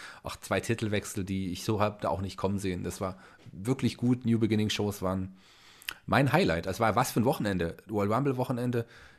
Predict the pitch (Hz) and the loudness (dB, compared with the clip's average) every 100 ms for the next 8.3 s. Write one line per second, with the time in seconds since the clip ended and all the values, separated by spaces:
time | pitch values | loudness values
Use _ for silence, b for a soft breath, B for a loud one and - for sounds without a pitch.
0 | - 107 104 104 120 113 107 110 107 101 | -2 2 4 4 4 4 0 0 -2 0
1 | 113 110 107 104 - 98 - 101 90 113 | 2 2 2 -2 0 -2 0 -2 0 -2
2 | 104 92 98 - 98 98 85 - - 98 | 0 0 -2 -2 -2 0 -2 -6 -6 -4
3 | 95 90 90 85 - 98 78 110 101 92 | -4 -2 -2 -2 -2 -2 -2 -4 -4 -4
4 | 92 120 101 98 95 92 - 104 - - | 2 2 4 -2 -2 -4 -2 -6 -6 -6
5 | 87 92 87 92 95 - 90 85 - - | -6 -4 -6 -4 -6 -4 -4 -4 -10 -10
6 | 92 101 - B B 95 95 B B - | -8 -10 -12 B B -2 -2 B B -4
7 | 104 - 107 117 135 107 107 101 95 110 | -4 0 0 2 2 0 0 0 2 0
8 | 160 - 85 | 0 -4 -6